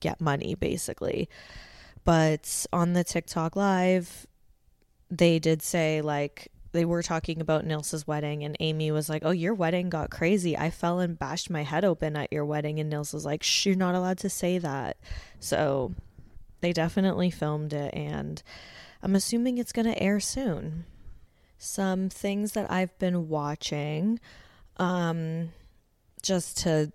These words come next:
talk a little bit before I get into the episode about myself, because why not? Um,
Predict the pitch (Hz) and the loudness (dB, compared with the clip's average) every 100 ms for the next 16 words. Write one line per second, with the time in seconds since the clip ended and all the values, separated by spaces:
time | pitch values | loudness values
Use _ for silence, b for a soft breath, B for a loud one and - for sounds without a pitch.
0 | - - 151 - 156 151 151 143 147 - | -6 0 0 0 0 2 2 4 2 2
1 | 156 - 147 151 156 151 156 - 151 151 | -4 -2 -2 -2 -2 -2 -2 -4 -4 -4
2 | 143 - 147 - 143 139 151 147 147 139 | -4 -6 -6 -2 0 2 0 2 2 2
3 | 151 156 - 143 131 151 - 147 143 147 | 0 0 0 -2 0 -2 -2 -6 -2 -2
4 | 139 143 139 135 104 85 - B B B | -2 -4 -4 -4 -2 -2 -4 B B B
5 | B - 160 156 151 151 | B -2 0 0 -2 -4